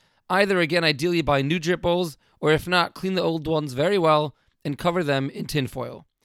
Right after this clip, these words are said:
If you have a glass top electric range, it's a little more problematic to make kosher for Pesach. Ideally, we avoid koshering glass for Pesach. However, practically, if you have one and need to use it, you can turn on all four burners at the same time for thirty minutes and then use it on Pesach.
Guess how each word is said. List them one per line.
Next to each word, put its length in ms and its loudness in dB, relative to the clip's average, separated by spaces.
If 120 0
you 140 -2
have 100 0
a 60 2
glass 400 -4
top 380 -6
electric 480 -4
range, 400 -8
it's 80 -16
a 40 -4
little 200 -2
more 100 -2
problematic 560 -2
to 80 -14
make 160 -6
kosher 240 -4
for 80 -8
Pesach. 480 -8
Ideally, 440 -2
we 100 -2
avoid 380 -2
koshering 500 -4
glass 320 -2
for 100 -6
Pesach. 520 -4
However, 200 2
practically, 480 0
if 80 -2
you 80 -2
have 220 0
one 160 -4
and 100 -4
need 140 -6
to 100 -6
use 220 -2
it, 180 -2
you 140 -4
can 160 -2
turn 280 0
on 200 -2
all 300 0
four 300 -2
burners 340 0
at 80 -4
the 80 -6
same 260 -4
time 400 -2
for 100 -8
thirty 300 0
minutes 280 -2
and 160 -6
then 140 0
use 140 -2
it 80 -2
on 120 -2
Pesach. 520 -4